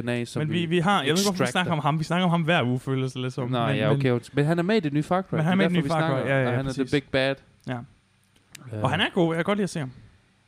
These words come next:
Speaker 1: Ja, men
Speaker 2: Jeg ved ikke, om han er god i Far Cry.
Speaker 1: han spiller jo bare den samme karakter.
Speaker 2: Ja, det gør han
Speaker 1: Så
Speaker 2: lidt, ikke?
Speaker 1: Men jeg synes bare, Far Cry, altså, jeg ved ikke...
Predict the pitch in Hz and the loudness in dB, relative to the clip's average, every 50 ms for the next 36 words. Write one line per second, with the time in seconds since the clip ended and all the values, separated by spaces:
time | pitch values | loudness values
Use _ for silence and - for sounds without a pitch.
0 | _ _ _ _ _ _ _ - - - 127 127 131 139 139 143 147 143 156 202 | _ _ _ _ _ _ _ -20 -14 -8 -4 -2 -2 0 0 0 0 2 2 2
1 | 214 214 190 165 156 180 165 135 - - 117 123 - - 117 113 135 - - - | 2 2 0 0 2 2 2 2 0 -2 -4 -6 -6 -8 -10 -10 -12 -4 0 2
2 | 185 185 175 - 143 143 139 135 - 147 139 143 143 - - 123 120 - - _ | 2 4 2 2 0 0 -2 -4 -6 -6 -6 -6 -8 -10 -10 -10 -10 -12 -16 _
3 | _ - 135 139 139 131 143 143 139 127 127 120 120 127 165 202 240 247 - - | _ -2 0 0 2 2 0 0 0 0 -2 -4 -4 -4 -4 -4 -4 -6 -8 -14
4 | - _ _ _ _ _ _ 139 147 - - 262 311 - - 226 190 - - 190 | -20 _ _ _ _ _ _ -2 -2 2 4 2 2 2 2 -2 -2 0 0 0
5 | 196 196 170 - 151 151 143 147 165 185 226 214 202 202 202 - - | 0 0 -2 -2 -2 -2 0 0 2 4 4 4 4 2 0 -8 -20